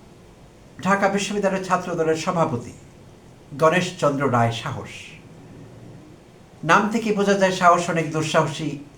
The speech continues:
কাজ করতে পারবেন এবং তিনি করেছেন। সাহসকে দেখা গেল উপাচার্য নিয়াজ আহমেদ, অধ্যাপক নিয়াজ আহমেদের টেবিল সামনে টেবিল চাপড়ে কথা বলতে, এরকম ধমক দিয়ে টেবিল চাপড়ে কথা বলতে।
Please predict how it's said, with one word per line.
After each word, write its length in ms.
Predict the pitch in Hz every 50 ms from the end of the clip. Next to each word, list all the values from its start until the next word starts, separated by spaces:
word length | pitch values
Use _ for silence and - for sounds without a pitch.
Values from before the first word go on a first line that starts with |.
| - - - -
কাজ 220 | - 139 135 - -
করতে 260 | - 127 117 - 123
পারবেন 340 | 123 117 110 104 107 135 143
এবং 220 | 135 113 113 113 -
তিনি 140 | 127 120 117
করেছেন। 440 | - - 151 185 202 190 - 147 - - - - - - - - - - - - - - - - - - - - - - - - - - - - - - - - - - - - - - - - - - - - - -
সাহসকে 560 | - - 185 202 220 233 214 - - 214 196
দেখা 220 | 196 185 185 185
গেল 300 | 160 156 151 175 240 294 - - - - - - - - - - - - - - - - - - - - - - - - - - - - -
উপাচার্য 480 | 185 175 196 185 185 208 196 196 - 180
নিয়াজ 300 | 165 160 165 165 160 180
আহমেদ, 340 | 180 180 175 165 147 123 - - - - - - -
অধ্যাপক 360 | 147 147 156 160 147 143 147
নিয়াজ 240 | 147 156 151 147 139
আহমেদের 340 | 143 135 135 139 131 127 - - -
টেবিল 200 | - 156 147 -
সামনে 420 | - - - 175 175 156 131 120 117
টেবিল 340 | - 196 214 240 214 - -
চাপড়ে 260 | 185 - - - - -
কথা 160 | 127 120 135
বলতে, 240 | 110 110 - - 107
এরকম 200 | 101 - - - - - - - - - - - - - - - - - - - - - - - - - - - - - 117 110
ধমক 380 | 117 156 151 151 151 147 127
দিয়ে 300 | 120 156 196 226 226 - -
টেবিল 280 | 240 247 240 226 - -
চাপড়ে 240 | 160 135 - 123 123
কথা 160 | - 117 120
বলতে। 280 | 117 117 - - -